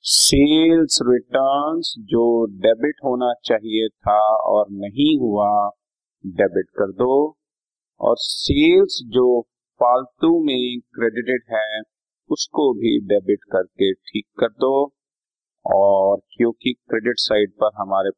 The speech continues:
पास कोई अकाउंट नहीं है तो इसका टोटल फ़ाइव ट्वेंटी रुपीज सस्पेंस अकाउंट में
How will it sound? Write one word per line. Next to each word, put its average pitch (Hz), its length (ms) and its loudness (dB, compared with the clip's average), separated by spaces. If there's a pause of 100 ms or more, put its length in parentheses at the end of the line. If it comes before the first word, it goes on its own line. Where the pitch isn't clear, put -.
पास 95 240 0 (100)
कोई 120 360 -2
अकाउंट 95 380 -4 (340)
नहीं 127 280 -4 (120)
है 131 360 -4
तो - 920 -8
इसका - 320 -2
टोटल 104 840 -2 (720)
फ़ाइव 101 220 2 (120)
ट्वेंटी 90 380 -8
रुपीज 165 480 -2 (540)
सस्पेंस - 880 -6
अकाउंट 71 400 -8
में - 80 -4